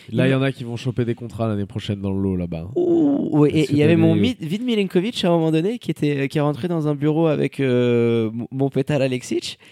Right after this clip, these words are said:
Speaker 2: qui
Speaker 1: <laughs>
Speaker 2: était absolument trempé, parce qu'ils sont pas allés négocier, euh.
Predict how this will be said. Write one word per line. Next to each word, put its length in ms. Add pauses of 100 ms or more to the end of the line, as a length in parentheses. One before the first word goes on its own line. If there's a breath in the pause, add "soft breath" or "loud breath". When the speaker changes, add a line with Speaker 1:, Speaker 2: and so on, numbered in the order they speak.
Speaker 2:
qui 180
Speaker 1:
<laughs> 40
Speaker 2:
était 160
absolument 560
trempé, 500
parce 240
qu'ils 140
sont 120 (220)
pas 80
allés 140
négocier, 560
euh. 340